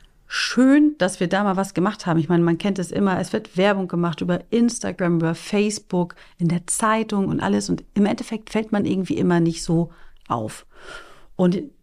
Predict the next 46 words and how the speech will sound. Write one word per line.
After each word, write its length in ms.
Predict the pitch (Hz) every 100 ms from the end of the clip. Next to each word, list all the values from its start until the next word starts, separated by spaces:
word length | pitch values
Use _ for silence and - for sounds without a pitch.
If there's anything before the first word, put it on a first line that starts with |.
| _
das 160 | 196 220
ist 120 | -
wirklich 240 | 226 185 131
etwas, 320 | - 190 -
was 160 | 175
wir 100 | 170 156
sehr 460 | 165 196 226 -
aktuell 460 | - - - 175 170
spielen 300 | - 214 208
mit 120 | 196
den 180 | 175 -
aktuellsten 540 | - - 247 226 -
Angeboten 680 | - 214 175 143 151 185 254 - - -
und 100 | 170
Angeboten 460 | - 233 220 214 208
eben 160 | 190 190
nicht 220 | 240 -
nur 100 | 202
im 80 | 185
Fahrzeugbereich, 880 | 214 214 - 127 - - - -
ne? 180 | 214 294
Also 240 | - 165 151
aktuell, 600 | - - - 190 214 226 - - - - -
ähm, 260 | 165 165
starten 380 | 160 175 175 165
wieder 180 | 156 156
so 80 | 147
ein 80 |
bisschen, 540 | 147 151 151 143 143 139
ähm, 240 | 127 123
Cyber 320 | - 220 214 190
Weeks 220 | 185 -
beim 200 | 131 139
T-Rock. 400 | - 277 269 262
Da 80 | 202
gibt's 200 | 180 -
wieder 160 | 190 175
was 160 | 175
Günstiges. 440 | - 180 - 175 175
Da 100 | 165
sind 140 | 165
wir 60 | 170
mit 220 | 165 165
einhundertneunundneunzig 1000 | - 170 165 156 170 160 160 156 156 160
Euro 240 | 156 156
draußen. 560 | 156 151 156 156 160 156